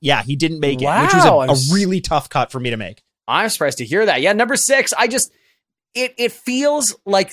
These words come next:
Speaker 2: the great, um, crossover from, uh, a character you would have had in the eighties and nineties in movies into video games. They're quippy, they're
Speaker 1: Yes.
Speaker 2: fun, they do action, they're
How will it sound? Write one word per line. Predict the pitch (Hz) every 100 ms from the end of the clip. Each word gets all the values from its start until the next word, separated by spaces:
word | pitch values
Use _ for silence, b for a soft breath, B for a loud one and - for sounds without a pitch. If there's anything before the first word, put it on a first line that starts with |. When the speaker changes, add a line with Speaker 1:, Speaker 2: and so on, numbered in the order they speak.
| 156
Speaker 2:
the | 160
great, | 113 139 160 220 240 220 _ -
um, | 160 156 143 135 123 - _ _ - -
crossover | - 262 285 294 220 175 143 131
from, | 175 156 160
uh, | 160 156 117
a |
character | 165 262 269 233
you | 196
would | 185
have | 160
had | 185 220
in | 202 147
the | 139 117 -
eighties | 190 220 202
and | 175
nineties | 165 175 180 151
in | 147
movies | 170 196 196 185 b b
into | 185 180
video | 165 151 127
games. | 101 78
They're | - 151
quippy, | - 262 185 123
they're | 131 180
Speaker 1:
Yes. |
Speaker 2:
fun, | - 233 185 135 120
they | 160 151
do | 196 226
action, | 165 208 - 151 110
they're | 135 214 220